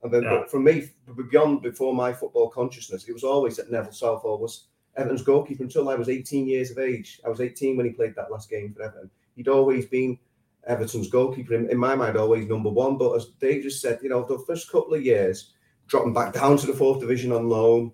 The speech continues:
Speaker 2: Yeah.
Speaker 1: bat-, battling out with Jim Arnold for number one. Um, it, it, it wasn't smooth for him to be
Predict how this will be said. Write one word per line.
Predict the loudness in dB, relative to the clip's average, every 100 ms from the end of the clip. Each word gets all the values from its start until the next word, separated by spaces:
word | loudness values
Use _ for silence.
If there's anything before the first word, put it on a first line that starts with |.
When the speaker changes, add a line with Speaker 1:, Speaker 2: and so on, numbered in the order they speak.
| -6
Speaker 2:
Yeah. | -2 0 -2 -8 -4
Speaker 1:
bat-, | -4 -2
battling | -4 -2 0
out | 0 0
with | -2
Jim | -2
Arnold | -2 -2 -4
for | -2
number | -2 -2
one. | -4 -4 -4 -10 -8
Um, | -2 0 0 -2 _ _ _ -4
it, |
it, | -2 -4 -2
it | -2 -2 -4 -4 -2
wasn't | -2 0 -2 -4 _ _ _
smooth | -8 -6 2 4 6 2 -2 -10 _ _ _
for | 4
him | 4
to | 2 -6
be | -6 -8